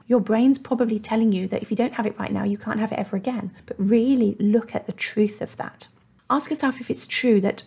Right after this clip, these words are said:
not having the drink or eating the cake will mean that you are missing out on the experience of the celebration. Can you celebrate with your friends and family without having the drink, without having the cake? Ask yourself about that. Really sort of look at it.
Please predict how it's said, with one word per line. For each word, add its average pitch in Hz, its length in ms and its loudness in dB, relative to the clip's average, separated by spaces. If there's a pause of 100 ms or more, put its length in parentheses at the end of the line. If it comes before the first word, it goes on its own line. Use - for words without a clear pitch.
(280)
not 240 320 4
having 202 400 0
the 180 160 -4
drink 196 420 -2
or 185 380 0
eating 202 300 0
the 180 40 0
cake - 400 -8
will 208 100 4
mean 208 640 4 (140)
that - 140 0
you 214 260 2
are 202 240 -2
missing 214 500 2
out 196 360 -2
on 208 240 4
the 202 180 0
experience 196 960 -2
of 190 260 -2
the 202 80 -4
celebration. 196 840 -4 (320)
Can 240 240 2
you 269 100 6
celebrate 233 540 0
with 202 180 -6
your 190 100 -4
friends 180 520 -4
and 180 120 -2
family 196 520 -4
without 214 320 -2
having 247 180 -2
the 240 60 0
drink, 185 420 -8
without 190 320 -4
having 196 220 -6
the 190 80 -4
cake? - 260 -10 (320)
Ask 233 240 -6
yourself 214 300 -4
about - 240 -8
that. - 160 -8
Really 240 380 2
sort - 180 -6
of 208 100 0
look 196 320 0
at - 100 -6
it. - 160 -8